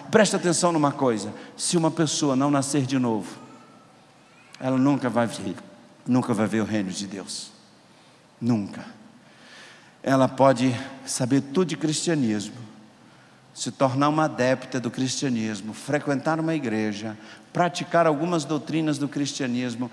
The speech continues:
mas ela não experimentou Deus ainda. Uma pessoa me perguntou: "É difícil ser cristão? Como que é pra ser cristão?" Eu falei: "Não é fácil, não.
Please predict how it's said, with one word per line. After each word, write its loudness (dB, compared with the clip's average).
mas -2
ela 2
não 0
experimentou -2
Deus 0
ainda. -6
Uma 2
pessoa 0
me -2
perguntou: 0
"É 0
difícil -4
ser 0
cristão? -4
Como -2
que -2
é 2
pra -2
ser -4
cristão?" -6
Eu 0
falei: 2
"Não 2
é 2
fácil, -2
não. -8